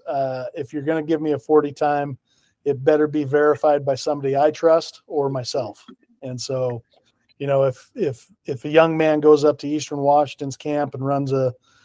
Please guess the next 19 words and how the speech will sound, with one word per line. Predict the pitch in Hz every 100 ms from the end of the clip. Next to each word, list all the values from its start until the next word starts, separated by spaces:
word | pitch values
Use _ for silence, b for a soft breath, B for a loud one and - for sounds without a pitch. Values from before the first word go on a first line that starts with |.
| _
four | _ 156 151
two | 143 151
forty, | 127 147 151 151 160 151 _ _ _ _
um, | 135 135 131 127 120 -
he's | 147 131
probably | 160 156 151
gonna | 147 143
be | 139
talking | 131 147 143 139
to | 131
Coach | - 139 -
Best | 139 143 139 139
or, | 127 120 -
or | 151 127
Coach | - 139 -
DeBoer | 123 131
or | 139 139 131
Coach | - 120 127
Dickert, | 139 127 120